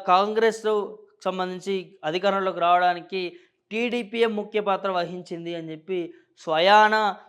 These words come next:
తెలంగాణ రాష్ట్ర ముఖ్యమంత్రి మన రేవంత్ సారే చెప్తా ఉన్నాడు.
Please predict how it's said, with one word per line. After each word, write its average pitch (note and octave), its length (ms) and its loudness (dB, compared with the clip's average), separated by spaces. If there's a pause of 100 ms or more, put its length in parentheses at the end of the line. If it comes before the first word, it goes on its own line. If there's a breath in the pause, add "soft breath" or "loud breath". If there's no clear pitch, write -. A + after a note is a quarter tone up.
(100)
తెలంగాణ G3 460 0
రాష్ట్ర G3 240 -4
ముఖ్యమంత్రి F#3+ 580 -4
మన F#3 180 -2
రేవంత్ F#3 520 -2
సారే F3+ 220 2
చెప్తా F3 360 -6
ఉన్నాడు. C#3+ 320 -10